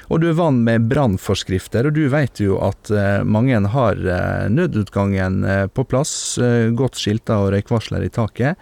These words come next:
men praktiserer likevel brannvernet på en helt annen måte enn det var meint.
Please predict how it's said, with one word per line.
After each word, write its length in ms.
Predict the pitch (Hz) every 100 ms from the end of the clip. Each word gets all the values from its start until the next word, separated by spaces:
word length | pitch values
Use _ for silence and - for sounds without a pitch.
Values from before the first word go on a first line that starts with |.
| - - - -
men 140 | 123 123
praktiserer 760 | 127 - 131 147 107 90 92 - 104 101 104 -
likevel 460 | 120 117 104 92
brannvernet 680 | 92 113 92 90 92 95 95
på 80 | 107
en 80 |
helt 320 | 104 117 90 95
annen 180 | 95
måte 280 | 95 90 -
enn 140 | 90 90
det 240 | 90 95
var 80 | 104
meint. 480 | 92 78 - - -